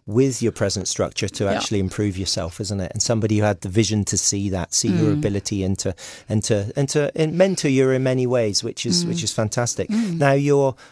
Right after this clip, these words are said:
Speaker 1: I'm, I know you're a modest lady, but I'm going to mention it. You're, you're an award winner,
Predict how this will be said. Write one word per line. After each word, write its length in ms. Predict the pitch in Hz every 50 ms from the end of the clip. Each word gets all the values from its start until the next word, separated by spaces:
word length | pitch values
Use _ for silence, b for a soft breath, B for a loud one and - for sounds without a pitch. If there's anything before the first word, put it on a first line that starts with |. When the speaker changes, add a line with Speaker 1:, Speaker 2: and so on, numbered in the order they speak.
| B B _ - - - - - -
Speaker 1:
I'm, 220 | - 117 117 117 110 - -
I 80 | 104 113
know 120 | 117 120
you're 180 | 123 123 120 120
a 140 | 120 117
modest 220 | 117 113 110 - -
lady, 220 | 120 117 131 165
but 140 | 160 135 -
I'm 100 | 113 110
going 200 | 104 117 113 110
to 100 | 104 -
mention 320 | 113 110 110 110 - 120 127
it. 140 | 139 - -
You're, 240 | - 110 113 110 110
you're 360 | - - 117 120 113 110 107
an 100 | 110 110
award 420 | 110 107 104 113 123 120 123 117 107
winner, 340 | 117 120 117 131 143 143